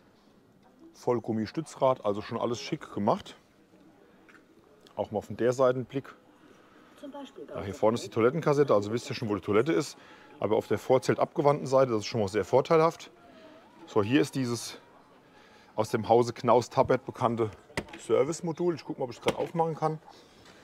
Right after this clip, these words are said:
Speaker 1: Da hast du halt Stromanschluss, du hast, kommst ans Wasser gut dran, hast Ablassventil. Also das muss man wirklich sagen, das hat Knaus Tappert in der Gruppe wirklich schön gelöst.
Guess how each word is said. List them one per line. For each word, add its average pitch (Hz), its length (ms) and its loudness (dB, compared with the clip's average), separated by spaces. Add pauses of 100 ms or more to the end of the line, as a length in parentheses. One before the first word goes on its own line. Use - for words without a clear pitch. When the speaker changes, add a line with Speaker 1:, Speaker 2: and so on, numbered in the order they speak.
(120)
Speaker 1:
Da - 100 2
hast 131 160 0
du 127 120 4
halt 120 180 4
Stromanschluss, 151 840 0
du 113 140 -2
hast, - 320 -4 (280)
kommst - 240 -4
ans 110 220 -2
Wasser 135 240 4
gut 143 300 -4
dran, 147 180 -2
hast 110 200 -6
Ablassventil. 131 840 -2 (560)
Also 120 140 6
das 139 120 2
muss 165 160 -4
man 156 100 2
wirklich 151 240 -4
sagen, 147 400 0 (840)
das - 180 -4
hat - 160 -2
Knaus 143 380 0
Tappert 139 480 2 (160)
in 117 80 -4
der 110 100 2
Gruppe 139 380 -2
wirklich - 400 -4
schön 131 320 2
gelöst. 120 500 2